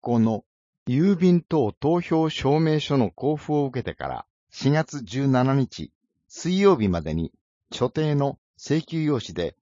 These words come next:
投票用紙を請求してください。証明書の申請や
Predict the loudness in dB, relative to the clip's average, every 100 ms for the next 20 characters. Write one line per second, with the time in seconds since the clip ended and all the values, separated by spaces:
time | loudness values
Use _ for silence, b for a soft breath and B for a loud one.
0 | _ -6 -6 -2 0 2 0 -2 -6 -8
1 | -4 -6 -4 -8 -6 -8 -6 -6 -6 -12
2 | -14 _ _ _ _ _ _ _ _ _
3 | _ _ _ _ _ _ _ _ 0 4
4 | 4 4 2 2 2 0 -4 -2 -2 0
5 | -2